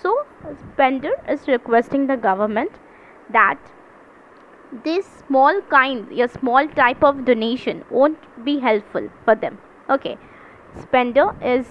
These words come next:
talking to the government or talking to the system, or he is having a plea, he is having a request to the system.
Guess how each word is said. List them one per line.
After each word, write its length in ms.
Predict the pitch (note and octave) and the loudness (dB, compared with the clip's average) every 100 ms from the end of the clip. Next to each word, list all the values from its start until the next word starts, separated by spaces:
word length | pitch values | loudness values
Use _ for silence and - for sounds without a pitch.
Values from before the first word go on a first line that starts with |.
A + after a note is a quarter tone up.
| - | 2
talking 320 | A3+ A#3+ C4 | 2 2 -6
to 100 | C4+ | -4
the 120 | A#3 | -2
government 460 | A3+ G#3 G#3+ C4 C#4 | 0 2 2 -2 -4
or 100 | A#3+ | -4
talking 380 | B3 G3+ A#3 | -2 -4 -4
to 60 | A3+ | -2
the 140 | A3+ | -2
system, 500 | A#3 G#3 G3+ A#3+ D#4 - - - - | 0 -4 -4 -4 -4 -6 -20 -20 -2
or 300 | A3 G#3+ G#3 - A3 - - | 4 6 4 0 -12 -14 -14
he 180 | B3 C4+ | -8 -4
is 80 | |
having 340 | A#3+ G#3 A#3+ C4+ | 2 0 0 -6
a 60 | |
plea, 420 | C#4 - C4+ C4 G3 | -6 -6 -4 -4 -6
he 100 | B3 | -8
is 80 | A#3+ | -6
having 380 | B3+ A3+ G#3 B3+ | 0 0 0 -4
a 80 | A3+ | -4
request 520 | A3 - B3+ D#4 - | -6 -4 2 2 2
to 80 | D#4 | -6
the 100 | A#3 | -6
system. 500 | - A3+ - - C4+ | -6 -8 -8 -8 -8